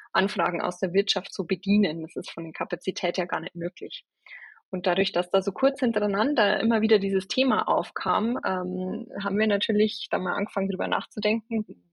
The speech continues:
wo wo das herkommt und, äh, woran das vielleicht liegen könnte und haben dann eben festgestellt, dass es noch gar nicht so lange bekannt ist, dass überhaupt, ähm, Methanproduzenten in Erdgasspeichern leben, weil natürlich da auch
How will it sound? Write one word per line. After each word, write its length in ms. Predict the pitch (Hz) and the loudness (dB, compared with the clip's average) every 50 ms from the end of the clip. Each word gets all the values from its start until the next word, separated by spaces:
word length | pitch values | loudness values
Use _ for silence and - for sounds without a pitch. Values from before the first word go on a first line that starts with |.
| - 185 - | -20 -8 0
wo 460 | - 190 202 220 233 226 226 226 226 226 - - - - - - - _ _ | 2 4 6 6 6 6 4 2 2 -2 -8 -16 -18 -20 -20 -20 -20 _ _
wo 140 | - 233 254 | 4 4 6
das 220 | 226 226 214 - | 6 4 2 2
herkommt 680 | 214 214 202 233 247 - - 185 170 180 208 240 240 - - | 2 2 2 2 0 -2 -4 -4 -4 -2 -4 -4 -4 -4 -4
und, 320 | 196 190 185 190 - - | -4 -4 -4 -4 -4 -4
äh, 200 | - 190 185 175 | -2 -2 -2 -2
woran 280 | 180 180 180 180 180 190 | 0 0 2 2 2 0
das 100 | 202 - | 0 -2
vielleicht 320 | - 190 180 185 - _ - | -2 -2 -2 -2 -4 _ 2
liegen 200 | 233 220 196 - | 2 4 2 2
könnte 320 | - 165 165 170 - - - | -2 -6 -6 -6 -6 -8 -6
und 140 | 175 - - | -6 -8 -8
haben 100 | - 175 | -6 -4
dann 200 | - - - 202 | -2 -4 -4 -4
eben 160 | - 196 190 185 | -8 -10 -10 -6
festgestellt, 760 | - - 196 - - - 214 - - - 190 196 196 208 - - - - - - - _ | -4 -4 -4 -4 -6 0 0 0 2 4 4 4 4 2 -2 -8 -18 -20 -20 -20 -12 _
dass 140 | - 202 196 | -2 0 2
es 140 | 202 196 - | 2 0 2
noch 120 | 202 190 | 0 0
gar 180 | 180 175 - 185 | 2 2 2 4
nicht 180 | 185 202 202 - | 4 2 2 2
so 100 | - 196 | 0 0
lange 240 | 190 190 185 196 | 0 2 0 2
bekannt 540 | 185 185 - - - 160 175 202 254 294 - | 0 0 -2 -2 -2 -2 0 0 0 -2 0
ist, 260 | - 262 269 269 - _ | 0 0 0 -2 -4 _
dass 180 | 220 220 - - | -4 -4 -4 -4
überhaupt, 760 | 214 202 214 208 185 196 190 196 214 226 - - - - - - | -2 -2 0 0 0 0 0 0 0 0 -2 -6 -8 -8 -6 -4
ähm, 520 | - 190 196 196 196 202 202 196 196 202 208 - - | -2 -2 -2 -2 -2 -2 -2 -4 -4 -6 -8 -4 -4
Methanproduzenten 1000 | 196 196 - - 190 196 214 - - 208 202 196 - - 202 208 208 - - - | -4 -4 -2 -2 -2 -2 -2 -2 -2 -2 -2 -2 -4 -4 -4 -4 -4 -6 -8 -6
in 140 | - 190 - | -6 -4 -2
Erdgasspeichern 840 | - - 214 - - - 208 208 - - - 180 196 - - 180 | 0 0 0 0 0 -2 0 0 -2 -2 -2 -4 -4 -4 -6 -8
leben, 520 | 180 175 170 180 220 - 277 320 311 302 _ _ - | -6 -4 -4 -4 -4 -4 -6 -12 -16 -16 _ _ -10
weil 100 | 185 185 | -8 -6
natürlich 420 | 185 190 - - 190 190 190 - | -4 -2 -2 -2 -2 -4 -4 -2
da 180 | - 185 175 170 | -2 0 2 2
auch 200 | 185 190 185 | 0 0 -2